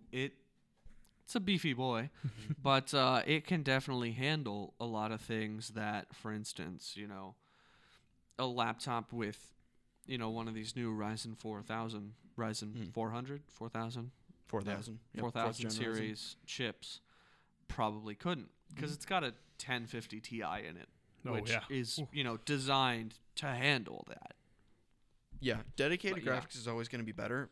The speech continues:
Speaker 3: but there's a certain cost savings here because it's one chip instead of two. And so it depends on where you are. Obviously, with a laptop like that, you're more, you're wanting to spend more. You're wanting
Speaker 1: Yep.
Speaker 3: to get more out of it. But if you want to spend less, say this is your kid's,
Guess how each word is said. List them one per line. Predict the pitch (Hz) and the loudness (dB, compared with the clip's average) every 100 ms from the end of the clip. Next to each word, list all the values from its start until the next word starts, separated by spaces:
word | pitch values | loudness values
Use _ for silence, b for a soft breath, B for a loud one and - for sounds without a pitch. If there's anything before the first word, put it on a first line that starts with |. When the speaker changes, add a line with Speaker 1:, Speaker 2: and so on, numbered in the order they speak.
| - | -2
Speaker 3:
but | 117 - - | -2 0 -2
there's | 110 110 120 | -2 -2 -4
a | 85 | -4
certain | 135 104 | -4 -4
cost | - 117 117 - | -6 -6 -4 -2
savings | 135 147 147 | -2 -2 -4
here | 160 160 | -2 -4
because | 160 110 | -4 -10
it's | - | -10
one | 95 113 | -6 -4
chip | 113 139 | -2 -2
instead | - 110 | -4 -8
of | 87 | -8
two. | - 117 147 b b b b b - | -6 -6 -8 b b b b b -6
And | 120 | 0
so | 120 | 0
it | |
depends | 110 123 117 | 2 0 0
on | 107 | -2
where | 104 | -2
you | 104 | -2
are. | 95 80 B B - | -2 -2 B B -2
Obviously, | 113 143 - 160 | 0 2 2 2
with | 131 | 2
a | |
laptop | 101 107 135 123 | 2 2 0 0
like | 107 98 | -2 -2
that, | 104 117 - | 2 2 0
you're | 113 107 | -2 0
more, | 107 107 104 101 98 110 - _ _ _ - | -2 -2 -2 0 -2 -4 -14 _ _ _ -4
you're | 120 117 | 2 2
wanting | 107 104 117 113 95 | 2 0 0 0 -4
to | 80 | -6
spend | - 104 85 | -4 -6 -6
more. | 80 78 64 110 | -6 -6 -8 -4
You're | 113 | -2
wanting | 104 107 120 | 0 2 2
Speaker 1:
Yep. | 95 | 0
Speaker 3:
to | |
get | 90 78 | -2 -2
more | 104 87 | -2 -2
out | |
of | 87 | -2
it. | - 107 | -6 0
But | 113 | 0
if | - | 0
you | 123 | 0
want | 123 120 113 104 117 - | 0 -2 -2 0 -2 -2
to | - 117 107 101 | -6 -4 -2 -2
spend | - 117 104 | 0 0 0
less, | 104 139 | -2 -2
say | - 110 | 0 0
this | 110 120 | 0 -2
is | 113 175 | -4 -2
your | 107 101 | 0 0
kid's, | - 110 107 104 - | -2 -2 -2 -6 -12